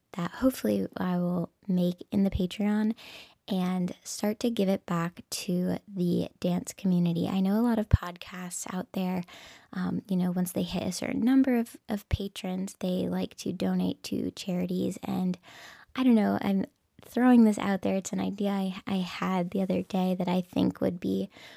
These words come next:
really interesting. So I guess I'm officially announcing this. I wasn't really planning on it, but here we go. Um,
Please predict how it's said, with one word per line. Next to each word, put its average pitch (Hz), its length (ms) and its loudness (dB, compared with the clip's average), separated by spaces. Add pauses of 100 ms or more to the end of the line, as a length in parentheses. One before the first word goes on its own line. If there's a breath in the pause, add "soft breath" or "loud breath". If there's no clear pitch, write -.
(220 loud breath)
really 214 180 0
interesting. 202 440 0
So 202 120 -4
I 202 40 0
guess - 240 -2
I'm 285 140 4
officially 208 480 0
announcing 190 520 2
this. 180 260 2
I 180 60 0
wasn't 233 280 2
really 180 180 2
planning 185 400 0
on 165 100 0
it, 170 180 -4
but 175 160 -2
here 196 220 -2
we 190 100 0
go. 175 380 -2
Um, 180 320 -6